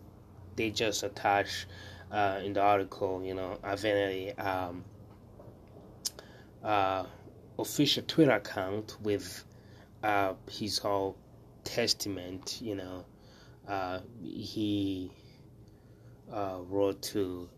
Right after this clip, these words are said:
uh, uh, alleged prosecutors. I'm not gonna read the whole, um,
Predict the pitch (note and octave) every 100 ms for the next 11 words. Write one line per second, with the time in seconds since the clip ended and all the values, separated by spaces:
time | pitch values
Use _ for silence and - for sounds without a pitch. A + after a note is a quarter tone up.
0 | - G2 F2+ F2 F2+ - - - - -
1 | - - - - - - - - - -
2 | - - - - - - - - - -
3 | - - G#2+ G2+ F#2 F2+ F#2 - - -
4 | G#2 G2+ G2+ G#2+ F#2+ F2+ - - A#2+ A#2+
5 | - C#3 B2+ - F2+ F2+ - F#2+ A2 A#2
6 | G#2 G#2 G2 F#2+ F2+ F#2 F#2+ F#2+ F#2 F2
7 | - - - - - - G2 F2+ F2 F2